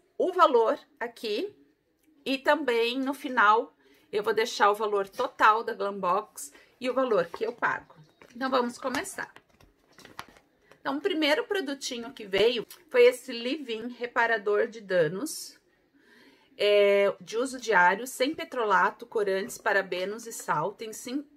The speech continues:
cento e vinte mililitros, não testado em animais, sem glúten e produto vegano. É da Nature, Nature Drop. Sim. Bem cheiroso, gostei do cheiro.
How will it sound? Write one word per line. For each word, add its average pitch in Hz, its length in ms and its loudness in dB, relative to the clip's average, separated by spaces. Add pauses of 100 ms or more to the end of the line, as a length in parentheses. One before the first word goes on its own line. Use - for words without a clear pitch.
cento 254 300 -4
e 320 80 -10
vinte 233 320 -10
mililitros, 185 640 -6 (420)
não 220 180 0
testado 214 460 2
em 196 80 -6
animais, 185 480 -6
sem 240 260 -4
glúten 208 460 -4
e 247 60 -10
produto 240 440 -6
vegano. 208 680 0 (240)
É 175 100 -2
da 190 120 0
Nature, 254 680 -2 (680)
Nature 196 640 -4
Drop. - 720 -4 (1700)
Sim. 285 380 -8 (2000)
Bem 220 240 -2
cheiroso, 240 720 -2
gostei 214 380 -6
do 214 100 -10
cheiro. 196 560 -6